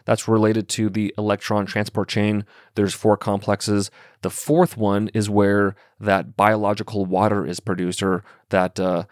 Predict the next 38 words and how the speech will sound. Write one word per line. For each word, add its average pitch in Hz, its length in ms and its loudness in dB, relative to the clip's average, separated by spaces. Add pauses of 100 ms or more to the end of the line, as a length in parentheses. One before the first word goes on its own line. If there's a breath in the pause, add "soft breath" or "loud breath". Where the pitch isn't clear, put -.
exclusion 107 640 0
zone 95 260 0
water, 90 340 2
so 90 140 -4
to 87 80 -2
speak, 95 260 -4
is 95 120 -2
produced. 90 400 -2
It's 95 120 -4
in 120 100 -4
complex - 440 -4
four. 92 400 2 (480 loud breath)
Also, 101 640 0 (460 soft breath)
cyanide 151 720 0
inhibits 123 840 0 (240)
complex 113 640 -2
four. 90 460 2 (380 soft breath)
And 110 100 -6
so 110 140 2
when 110 120 2
you 117 80 -4
have 120 200 -2
all 120 120 2
of 113 80 0
your 104 100 0
complex 117 540 -4
fours 117 320 2
shutting 107 260 -2
down 107 120 2
in 107 60 0
your 101 100 0
mitochondria, 98 720 0 (240 loud breath)
that's 107 180 -4
what 110 220 2
leads 113 360 -2
to 104 140 -2
that 90 320 -2 (300 soft breath)
rapid 98 560 0